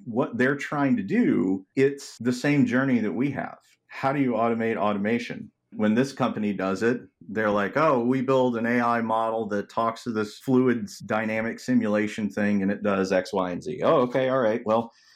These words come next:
how does that tie over to your prediction model for forecasting parts to make sure that you have them in the right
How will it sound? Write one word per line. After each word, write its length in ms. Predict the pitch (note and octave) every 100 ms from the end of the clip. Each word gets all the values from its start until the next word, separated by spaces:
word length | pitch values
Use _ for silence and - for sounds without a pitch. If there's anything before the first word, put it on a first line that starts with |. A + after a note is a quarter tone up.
| _ _
how 220 | - C3+
does 140 | D3
that 220 | C3 B2 B2
tie 300 | B2 A#2+ G#2+
over 380 | A#2+ A#2+ A#2+ G#2+
to 180 | -
your 260 | A#2 A2 G#2+
prediction 480 | - A#2 B2 A#2+ A2
model 340 | G#2+ A2 G#2+
for 260 | A2 A#2 G2
forecasting 760 | - A#2+ G2+ A#2+ A2 A2 G2+
parts 340 | - A2+ F#2+ -
to 80 | A2
make 160 | G2+
sure 220 | F#2+ A#2+ G#2+
that 120 | G2+
you 120 | F#2
have 300 | G#2+ G2 F#2+
them 200 | F#2+ F#2
in 280 | F#2+ F#2 F#2
the 120 | G2
right 380 | F#2 F#2+ F#2+ E2+